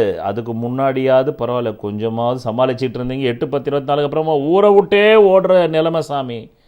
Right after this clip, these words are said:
கொஞ்சம் நஞ்சம் விட்டு வச்சிருந்தா அதுவும் படை கவுந்தது. போ, வீட்டுல இருக்கிற பாத்திரம், பண்ட பாத்திரத்தை கொண்டு போய் மறுபடியும் கல் வைக்கிற அளவுக்கு ஆகிட்டானா சாமி? என்ன பேசுறீங்க? ஆ, அதானே உண்மை.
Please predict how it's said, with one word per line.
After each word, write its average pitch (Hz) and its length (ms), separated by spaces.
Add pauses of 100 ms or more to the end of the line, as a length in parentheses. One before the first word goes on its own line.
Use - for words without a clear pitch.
(880)
கொஞ்சம் 175 440
நஞ்சம் 170 300
விட்டு 156 220
வச்சிருந்தா 147 460 (140)
அதுவும் 196 380
படை 185 260
கவுந்தது. 151 400
போ, - 300 (2000)
வீட்டுல 151 240
இருக்கிற 143 180
பாத்திரம், 156 640
பண்ட 156 300
பாத்திரத்தை 156 460
கொண்டு 139 200
போய் 135 140
மறுபடியும் 127 340
கல் 113 160
வைக்கிற 113 180
அளவுக்கு 175 260
ஆகிட்டானா 196 300
சாமி? 170 600
என்ன 151 180
பேசுறீங்க? 127 480 (340)
ஆ, 90 40 (420)
அதானே 117 220
உண்மை. 117 300